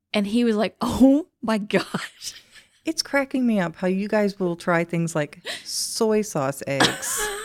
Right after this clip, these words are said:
Speaker 2: But blueberry waffles are just out of the realm of your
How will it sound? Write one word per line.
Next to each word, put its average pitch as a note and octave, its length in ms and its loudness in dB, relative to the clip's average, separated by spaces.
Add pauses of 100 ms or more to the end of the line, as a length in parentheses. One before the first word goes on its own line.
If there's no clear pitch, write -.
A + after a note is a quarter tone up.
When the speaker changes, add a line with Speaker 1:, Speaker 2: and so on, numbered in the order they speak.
(1300)
Speaker 2:
But G3+ 260 -2
blueberry A3 540 2
waffles F#3 500 0
are E3+ 180 0
just E3+ 400 -2 (200)
out E3+ 260 -2
of F3+ 160 -2
the F#3+ 120 2
realm E3 600 0
of D#3+ 420 -6
your D#3 540 -4